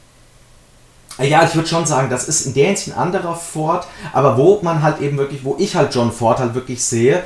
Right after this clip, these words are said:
und deshalb, da passt auch mit, da pa-, das passt auch zu How Green Was My Valley, äh, ähm, ich find, seine besten Filme sind die, wo er wirklich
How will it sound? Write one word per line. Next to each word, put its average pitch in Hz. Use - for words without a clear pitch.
und 127
deshalb, 139
da 139
passt -
auch -
mit, 135
da 127
pa-, -
das 127
passt 175
auch 147
zu 123
How 139
Green 147
Was 135
My 110
Valley, 131
äh, 135
ähm, 143
ich 147
find, 220
seine 175
besten -
Filme 190
sind 160
die, 160
wo 170
er 151
wirklich 165